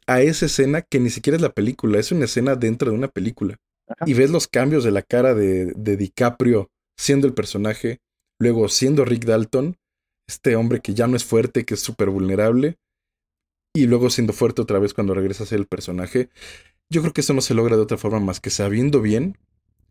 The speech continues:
Speaker 1: quién es ese personaje que estás interpretando, tanto Rick Dalton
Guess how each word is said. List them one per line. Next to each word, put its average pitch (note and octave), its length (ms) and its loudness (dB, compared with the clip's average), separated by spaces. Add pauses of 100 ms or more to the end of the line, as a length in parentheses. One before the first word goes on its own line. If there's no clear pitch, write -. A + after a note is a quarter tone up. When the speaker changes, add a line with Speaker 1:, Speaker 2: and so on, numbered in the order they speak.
(240)
Speaker 1:
quién C3 220 2
es A#2+ 160 -4
ese - 160 -6
personaje G2+ 520 -6
que - 60 -18
estás - 220 -10
interpretando, G2 640 -6
tanto A2 340 -2
Rick C3+ 200 -2
Dalton D3+ 400 0